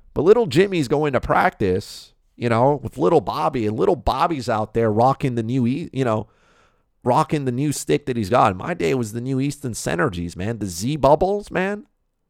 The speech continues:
Now, I mean, you know, kids walking out there with the new Bauer Vapor.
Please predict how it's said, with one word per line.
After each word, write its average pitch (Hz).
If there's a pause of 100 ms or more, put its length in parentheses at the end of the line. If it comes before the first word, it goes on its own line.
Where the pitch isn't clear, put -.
(1000)
Now, 151
I 107
mean, 120
you 127
know, 127 (640)
kids 170
walking 156
out 165
there 135
with 120
the 131
new 139
Bauer 131
Vapor. 127